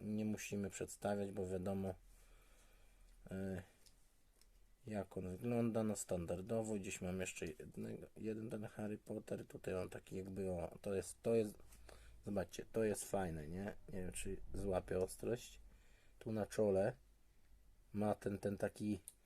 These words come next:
znak. Nie no, po prostu fajnie to wygląda. Bez kitu. Dobra, no i zaczniemy teraz, przejdzie-, przejdziemy do zestawów.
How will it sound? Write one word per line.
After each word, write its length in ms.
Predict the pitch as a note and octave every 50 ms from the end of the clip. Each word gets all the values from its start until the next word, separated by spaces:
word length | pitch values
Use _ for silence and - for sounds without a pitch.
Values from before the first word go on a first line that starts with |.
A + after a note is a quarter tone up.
| - - - - -
znak. 560 | - - G#2 G#2+ A#2+ A#2+ G#2+ - - - - - - - - - - - - - - - - - - - - - _ - - - - - A2
Nie 140 | G#2+ G#2
no, 200 | G2+ G2+ F#2+ F#2+
po 80 | G2 A2
prostu 320 | G#2 A2 A2+ - - B2
fajnie 400 | G#2+ - - - B2 G#2+ G2+ G2
to 120 | - - G2
wygląda. 480 | F#2+ F#2 E2+ F2+ F2+ F2 F2 F2 F2 - - - - - - - - _ - - - - -
Bez 240 | G#2 G#2 - -
kitu. 320 | - - G#2 - - G2+ F2 - - - - - - - - - - - - _ _ - - - - - - - _ _ - - - - - - - - - - - - - - - - - - - - -
Dobra, 260 | G3+ G3+ D3+ - - -
no 140 | C3 D3+ E3
i 380 | F3 F3+ F3+ F3+ F3+ F3 E3+ E3
zaczniemy 440 | D3+ D#3+ D3 - - B2 A#2+ B2+ B2
teraz, 200 | C3 B2+ C3 B2+ B2+ - - - - -
przejdzie-, 340 | - C#3+ C#3+ - - C#3 -
przejdziemy 440 | - - D#3+ D3 D3+ C#3+ D3 D3+
do 100 | C#3+ D#3
zestawów. 760 | D3+ D#3 D#3 - - F3 D#3 C3+ A#2+ F#2+ F2 - - - -